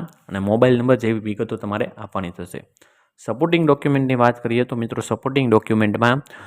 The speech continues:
તમારે જે છે, એ તમારું પેમેન્ટ રિસિપ્ટ, ત્યારબાદ તમારું આધાર કાર્ડ, અને તમારે જે બેંકમાં રિફંડ જોઈએ છે, તો એ બેંક જે વ્યક્તિના નામે અરજદાર છે,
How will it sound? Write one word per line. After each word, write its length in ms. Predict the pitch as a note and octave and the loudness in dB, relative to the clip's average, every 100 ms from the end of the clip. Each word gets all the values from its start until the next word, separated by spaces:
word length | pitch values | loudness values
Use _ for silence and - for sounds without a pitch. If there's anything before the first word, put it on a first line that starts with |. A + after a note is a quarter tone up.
| - _ | -20 _
તમારે 300 | A#2 A#2+ B2+ | 0 4 4
જે 120 | A#2 | 2
છે, 300 | A2 - A2+ A#2+ | -2 -2 0 0
એ 220 | - A2+ | -2 -6
તમારું 400 | A2+ G#2+ A2 A2+ | -6 -6 -4 -4
પેમેન્ટ 460 | A2 A2 - G#2 G2+ | -2 -2 -2 -2 0
રિસિપ્ટ, 440 | G#2+ - C#3+ - - _ - | 0 4 4 2 -18 _ -2
ત્યારબાદ 380 | G#2+ A#2+ B2 - | 0 0 -2 -4
તમારું 300 | A2+ A2+ G2 | -4 0 2
આધાર 260 | A2 A#2 | 4 4
કાર્ડ, 240 | B2 C3 D3+ - - _ _ _ _ _ _ _ _ - | 4 0 0 -10 -20 _ _ _ _ _ _ _ _ -4
અને 180 | A2+ A2+ | 0 2
તમારે 320 | A#2 B2+ C3 | 4 6 6
જે 140 | B2 | 4
બેંકમાં 480 | A#2 B2+ C#3 C#3 B2 | 4 2 2 -2 -4
રિફંડ 380 | A2+ - E3 C3 | -4 0 4 4
જોઈએ 320 | G2+ G2 G2 | 4 0 -2
છે, 180 | - D#2+ G#2 _ | -2 -6 -8 _
તો 80 | - | -2
એ 100 | A2 | 0
બેંક 440 | A#2 A#2+ C3+ C3+ - _ _ _ _ _ _ _ _ _ _ _ _ - | 4 2 2 -2 -12 _ _ _ _ _ _ _ _ _ _ _ _ 2
જે 160 | B2 D#3 | 6 8
વ્યક્તિના 380 | C#3 - C3 B2+ | 8 6 4 4
નામે 180 | B2 | 6
અરજદાર 480 | A2+ B2 A#2 B2+ B2+ | 8 6 6 6 4
છે, 220 | B2 - | 4 -2